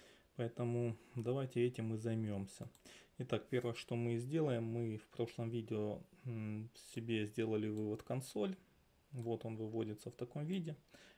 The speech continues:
Это, в принципе, чисто так для удобства было. Поэтому сейчас я эту строку удалил.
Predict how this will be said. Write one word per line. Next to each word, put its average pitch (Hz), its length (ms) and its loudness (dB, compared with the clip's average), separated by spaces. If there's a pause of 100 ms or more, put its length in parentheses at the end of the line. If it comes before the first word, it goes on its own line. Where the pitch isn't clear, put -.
(120)
Это, 120 220 -2
в - 60 -10
принципе, 113 600 -4
чисто 110 400 -2
так - 400 -4 (100)
для 107 480 -2 (120)
удобства 151 640 -4 (100)
было. 127 360 0 (480)
Поэтому 113 400 2
сейчас - 460 -2
я 110 80 2
эту 117 160 -4
строку - 500 -4
удалил. 160 460 2